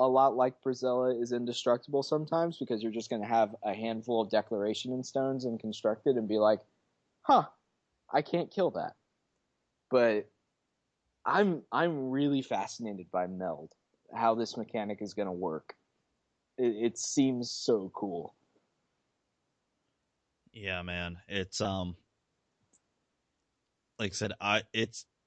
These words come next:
Speaker 2: it's gonna be awesome seeing someone get these two cards 'cause it's gonna happen.
Speaker 1: Yeah, it's
Speaker 2: And
Speaker 1: gonna
Speaker 2: it
Speaker 1: happen.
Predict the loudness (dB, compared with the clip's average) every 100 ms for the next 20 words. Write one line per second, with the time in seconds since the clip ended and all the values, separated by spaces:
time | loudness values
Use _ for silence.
0 | _ 0 0 0 -2 0 -2 0 0 0
1 | -2 -8 -8 -8 -6 -6 -6 -6 -4 -6
2 | -6 -6 -6 -8 -10 -8 -8 -8 -6 -6
3 | -4 -4 -4 -2 0 0 0 -4 -4 -12
4 | -16 _ _ _ 2 2 4 2 2 2
5 | 4 4 2 -2